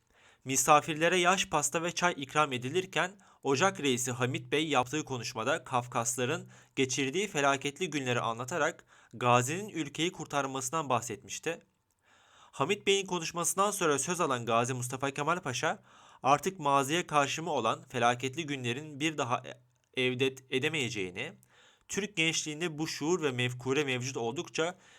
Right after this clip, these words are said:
teceddüt ve inkılap yoluna atılan muvaffakiyetli hatvelerin bu felaketlerin tekrarına mani olacak her türlü vesayetle mücehhez olacağını,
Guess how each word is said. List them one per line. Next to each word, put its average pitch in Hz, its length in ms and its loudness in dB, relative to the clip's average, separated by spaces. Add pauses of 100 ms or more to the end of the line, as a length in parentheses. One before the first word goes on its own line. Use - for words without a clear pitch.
(220)
teceddüt 135 540 2
ve 151 100 -2
inkılap 139 440 -2
yoluna 139 260 -4
atılan 123 380 -4
muvaffakiyetli 123 1040 0 (300)
hatvelerin 123 800 0 (380)
bu 185 80 0
felaketlerin 143 720 2
tekrarına 151 480 -2
mani 143 360 0
olacak 135 400 0
her 165 240 0
türlü 139 280 -2
vesayetle 139 520 -2
mücehhez 123 500 -2
olacağını, 117 680 -2